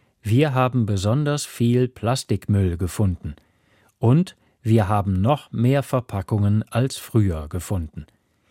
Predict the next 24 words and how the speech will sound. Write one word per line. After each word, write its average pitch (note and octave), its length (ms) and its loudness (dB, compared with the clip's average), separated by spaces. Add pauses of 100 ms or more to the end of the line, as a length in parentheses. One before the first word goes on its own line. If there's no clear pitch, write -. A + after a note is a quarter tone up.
(360)
Wenn A#2 360 4
dieser D#3 340 0
Müll C3+ 520 2 (180)
mit A#2 180 0
dem F2+ 240 0
Wasser C3 600 -2
ins F#2 340 -4
Meer G#2+ 340 2
fließt, G2+ 560 -4 (460)
ist C#3+ 240 0
er A#2+ 200 2
gefährlich A#2+ 800 0
für G#2+ 240 2
die A#2 180 -2
Tiere.“ F2 460 -2 (720)
Die D2+ 140 -4
Helfer F#2+ 440 0
sagen: F2 440 -2 (500)
„Wir G2+ 340 2
alle E3 440 0
sollten A2 640 0
weniger A#2 500 0
Müll F2+ 300 0
machen.“ D#2+ 360 -10